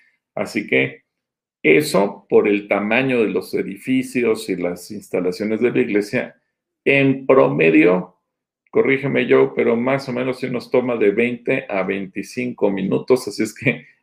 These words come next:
yo creo que estaremos terminando el simulacro como cerca de las doce,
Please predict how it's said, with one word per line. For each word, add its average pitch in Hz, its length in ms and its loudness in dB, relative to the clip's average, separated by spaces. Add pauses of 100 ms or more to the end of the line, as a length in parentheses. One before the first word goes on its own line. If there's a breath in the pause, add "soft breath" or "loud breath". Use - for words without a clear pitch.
(220)
yo - 260 4
creo - 240 4
que 117 100 2
estaremos 110 440 0
terminando 110 480 0
el 101 100 -10
simulacro 98 580 0
como 90 260 -2
cerca - 340 -2
de 90 120 2
las 80 320 -2
doce, 127 420 2